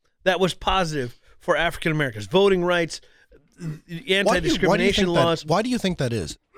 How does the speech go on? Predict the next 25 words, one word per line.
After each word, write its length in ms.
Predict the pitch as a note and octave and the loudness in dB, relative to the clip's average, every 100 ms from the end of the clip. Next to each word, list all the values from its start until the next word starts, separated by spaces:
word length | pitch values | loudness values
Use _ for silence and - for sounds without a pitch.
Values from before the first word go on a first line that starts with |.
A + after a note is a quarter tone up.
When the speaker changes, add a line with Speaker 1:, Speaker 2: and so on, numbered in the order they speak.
| - - - _ _ _ _ _ - | -20 -20 -20 _ _ _ _ _ -2
Speaker 1:
It's 180 | C4+ G3 | 0 2
Speaker 2:
Like, 200 | G#3+ G#3+ | 0 -2
what, 200 | B3 A3 | -2 -2
because, 460 | B3 C#4 A#3 G#3 | -2 -2 -4 -6
so, 280 | - C#4 D4+ - _ _ _ _ _ - | -4 -4 -6 -16 _ _ _ _ _ -6
I 100 | B3 | -4
don't 180 | F#4+ F4+ | -4 -4
think 220 | D4 G#3 F#3+ | -4 -4 -4
anybody, 540 | A3+ F3+ C3 B2+ C3 - _ - - - - - | -2 -2 -2 -2 -6 -16 _ -16 -16 -20 -20 -20
save 420 | - - E3 D#3+ D3 | -10 -2 0 0 -4
for, 460 | D#3+ C#3 B2+ A#2+ - - - | -4 -2 -2 -4 -10 -14 -8
uh, 220 | C#3+ A#2+ A#2 | -4 -4 -4
you 120 | B2+ | -6
know, 260 | F#2 D2 - _ _ - _ _ - | -8 -10 -16 _ _ -20 _ _ -8
uh, 380 | B2+ A2 A2 - - - | -4 -2 -4 -8 -8 -4
people 380 | D#3 - A#2+ A2+ | -4 -2 -4 -4
who, 240 | A2+ G#2+ _ _ _ _ _ _ _ | -6 -10 _ _ _ _ _ _ _
who 120 | A2 | -2
are 160 | A2 G#2 _ _ _ _ | -2 -2 _ _ _ _
literally 460 | E3 D3+ C#3+ B2 A#2+ | -2 0 0 -2 -4
psychopathic, 720 | C#3+ B2 G2 F3+ F#3+ F#2+ - - - _ _ _ _ - - - - | -4 -4 -2 -2 -4 -10 -16 -20 -20 _ _ _ _ -20 -18 -16 -8
any, 560 | A#3+ C4+ G3 F#3 G3 A#3+ | -8 -8 -12 -12 -12 -10
most 480 | F3+ G3 D4+ D4+ - | -2 0 0 -2 -4
people 300 | A3 - C3 | -4 -4 -4
believe 1120 | C#3 C3+ C#3+ E3+ A3 E3+ G#2+ A2 A2+ - | -4 -4 -6 -2 -2 -2 -6 -8 -8 -12